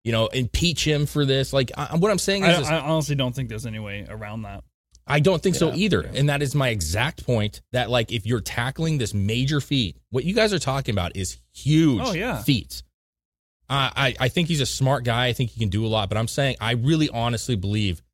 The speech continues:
Speaker 1: that we need to figure out, like, which one is the most important first and, and hit it. And then hope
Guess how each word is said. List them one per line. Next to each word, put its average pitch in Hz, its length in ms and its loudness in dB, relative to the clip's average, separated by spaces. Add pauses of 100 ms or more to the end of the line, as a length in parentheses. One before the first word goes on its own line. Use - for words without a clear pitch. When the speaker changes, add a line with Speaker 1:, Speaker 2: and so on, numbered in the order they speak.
(360)
Speaker 1:
that 110 200 0
we 120 100 0
need 131 160 0
to 120 40 -2
figure 120 280 -2
out, 120 160 0
like, 104 140 -2
which 123 300 0
one 135 180 2
is 123 100 -2
the 123 80 2
most 107 260 0
important 101 400 0
first 107 380 -2
and, 90 240 -2
and 98 120 0
hit 104 200 0
it. 76 120 -6 (320)
And 127 80 2
then 123 120 4
hope 143 420 2